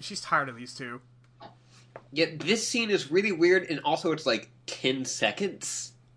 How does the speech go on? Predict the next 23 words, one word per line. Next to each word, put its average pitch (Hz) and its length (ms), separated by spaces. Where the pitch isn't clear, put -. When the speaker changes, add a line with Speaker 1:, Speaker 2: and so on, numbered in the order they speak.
Speaker 1:
Yeah, 175 300
they 165 200
steal 214 800
the 170 120
jet 160 380
ski, 269 480
and 156 340
the 165 240
guards 151 600
start - 260
shooting 175 640
fucking 170 420
laser 147 340
guns 131 320
at 120 140
them. 110 300
Speaker 2:
Yeah. 92 340
Speaker 1:
Which - 340
seems 262 280
like, 233 300
I 294 120
don't 214 140
know, 147 380